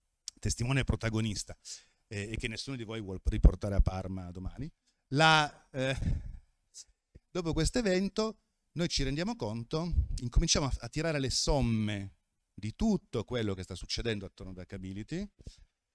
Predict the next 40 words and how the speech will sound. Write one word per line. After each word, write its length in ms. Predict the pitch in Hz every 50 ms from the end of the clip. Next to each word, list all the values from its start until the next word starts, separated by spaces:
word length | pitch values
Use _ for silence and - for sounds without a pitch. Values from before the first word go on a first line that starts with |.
| _ _ _ - -
eh, 400 | - 101 104 101 101 98 98 104 -
e 100 | 104 107
di 160 | 117 120 -
tutto 340 | - - 196 - - 127 113
quello 380 | - - 120 117 110 104 104
che 320 | 95 - - 110 107 104 -
la 160 | 113 101 98
coprogettazione 1500 | - - 147 147 - - 139 135 123 131 127 - - - 123 - - - - - 160 160 139 120 107 104 101 101 98 95
e 120 | 95 107 113
l'uso 160 | 131 139 139
della 120 | 135 120
tecnologia 640 | 110 - 113 - 120 123 123 123 123 131 135 120 101
possono 420 | - - 135 120 - - 113 104 101
realizzare, 920 | 101 107 110 110 110 101 95 101 117 117 104 98 101 120 160 196 214 196 _ _ _ _ _ _ _ _ _ _ _
e 120 | - 226 202
ci 180 | - - -
rendiamo 480 | 123 123 131 - 151 151 127 165 190 208
conto 440 | - 170 156 170 190 185 - 214 196
che 400 | - - - 113 98 90 90 - _ _ _ _ _ _ _ _ _ _ _ _ _ _ _ _ _ _ _ _ _ _
facciamo 520 | - - 113 - - - 127 113 113 110
open 180 | 107 - - 104
innovation, 720 | 101 101 101 95 95 92 90 87 - - 143 165 190 220
volendo, 640 | 185 113 92 90 85 85 87 92 117 170 220 233 - _
cioè 160 | - - 98
che 120 | - 107
coprogettando 920 | - - 131 - - - 127 113 120 113 - - - 117 117 117 120 120 117
fai 200 | - - 107 104
o-, 120 | 107 107 -
innovazione 560 | 107 110 110 107 101 101 - - - 110 104
aperta 360 | 95 - 104 98 90 85 101
per 140 | 95 - 87
le 80 | 90 92
imprese, 560 | 92 92 87 - 87 85 85 87 101 151 185
cioè 180 | 185 - 107 90
che 60 | 90
perché 260 | - - - 104 92
porti 360 | - - 107 107 95 - 107
innovazione 460 | 98 95 95 90 87 - - 98 92
nelle 120 | 92 90 87
imprese, 640 | 87 90 - 92 87 82 80 82 - 107 123 147